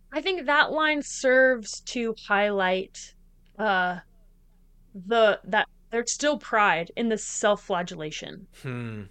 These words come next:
Speaker 1: That's still a, an expression of
Speaker 2: Hmm.
Speaker 1: his hubris when he's, um, kind of wallowing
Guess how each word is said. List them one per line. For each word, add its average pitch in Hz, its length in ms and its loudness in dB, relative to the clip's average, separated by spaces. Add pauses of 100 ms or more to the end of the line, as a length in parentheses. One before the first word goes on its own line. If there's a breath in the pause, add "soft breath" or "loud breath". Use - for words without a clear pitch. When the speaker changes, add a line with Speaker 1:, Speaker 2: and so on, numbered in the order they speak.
(300)
Speaker 1:
That's 247 320 0
still 294 560 4
a, 247 120 0 (160)
an 233 80 -2
expression 233 500 -2
of 208 80 0
Speaker 2:
Hmm. - 40 -2
Speaker 1:
his 196 100 -4
hubris 190 880 -6 (260)
when 214 220 0
he's, 208 640 -2 (760)
um, 175 600 -4 (1400)
kind 214 160 -2
of 185 120 -6
wallowing 190 640 0